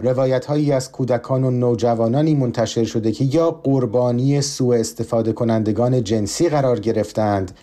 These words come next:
یا آلوده به مواد مخدر شده اند،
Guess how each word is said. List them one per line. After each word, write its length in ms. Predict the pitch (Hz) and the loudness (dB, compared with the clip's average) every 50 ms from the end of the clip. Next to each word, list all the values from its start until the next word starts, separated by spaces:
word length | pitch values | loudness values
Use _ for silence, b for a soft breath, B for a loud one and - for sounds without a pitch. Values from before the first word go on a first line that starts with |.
| - | -4
یا 340 | - 104 127 131 127 123 - - | 0 2 2 2 2 0 0 0
آلوده 460 | 117 117 113 110 113 110 98 120 120 | 0 0 2 2 2 0 0 0 0
به 100 | 117 113 | 0 0
مواد 440 | 104 110 104 98 110 113 92 98 107 | 0 0 0 0 0 0 0 -2 -2
مخدر 640 | 101 101 95 - - 101 87 80 82 131 175 175 | 0 -2 -2 -2 -2 -2 -2 0 0 0 0 0
شده 340 | 156 - - 131 120 120 101 | -2 -2 -2 0 0 0 0
اند، 320 | 113 110 107 101 95 90 | 0 0 0 -2 -4 -6